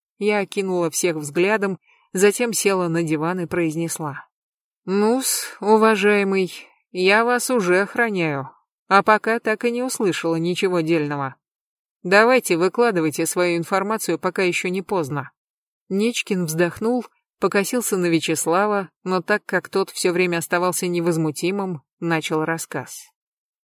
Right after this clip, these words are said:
Они нашли меня сами. Как, не знаю. Не представлялись, но сказали, что если хочу заработать, то у меня появился шанс.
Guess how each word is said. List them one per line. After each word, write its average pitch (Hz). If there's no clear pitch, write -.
Они 226
нашли 208
меня 180
сами. 180
Как, 220
не 196
знаю. 156
Не 233
представлялись, 196
но 170
сказали, 180
что 180
если 175
хочу 175
заработать, 180
то 180
у 180
меня 190
появился 170
шанс. 151